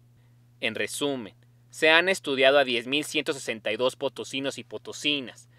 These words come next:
que han sido identificados como casos sospechosos, de los cuales se han descartado seis mil seiscientos treinta y siete, mientras que seiscientas sesenta y dos personas permanecen a la espera de sus resultados.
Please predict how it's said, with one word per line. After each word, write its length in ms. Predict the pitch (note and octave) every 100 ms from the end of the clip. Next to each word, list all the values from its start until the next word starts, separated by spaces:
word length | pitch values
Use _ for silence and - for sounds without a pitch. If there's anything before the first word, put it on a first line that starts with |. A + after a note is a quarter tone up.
| _
que 140 | - D3
han 160 | D#3+
sido 220 | E3+ F3+ F#3
identificados 760 | D#3+ B2+ - A2+ C3 C#3 C3+
como 280 | - A2 G#2
casos 340 | C3+ C3 C3+
sospechosos, 920 | A2 - G#2+ - A2+ F#2+ - - - _ _ _ -
de 120 | G#2+
los 180 | G2 -
cuales 580 | - C3 A#2 - - _ _ _
se 160 | - D3
han 160 | C#3+
descartado 640 | D3+ - B2 A2 - C3+ C#3
seis 260 | - A2
mil 140 | B2 C3
seiscientos 500 | B2 A2+ C3 B2 A#2+
treinta 240 | A2+ G2+
y 60 | G2+
siete, 500 | - C#3+ C#3 - - _ _ _
mientras 340 | D3+ D3 D3
que 120 | - C#3+
seiscientas 480 | C#3+ - D#3+ F#3
sesenta 360 | E3+ C3+ A2 G#2+
y 60 | A2
dos 180 | B2+
personas 760 | - A#2 - D3 C#3+ A#2 - - _ _
permanecen 600 | - C#3 C#3+ D3+ D#3+ F3+
a 80 | E3
la 80 | A#2
espera 360 | A2 - C3+ C3+
de 100 | A#2+
sus 160 | A2
resultados. 840 | G2+ - G2+ - G2+ F2 - -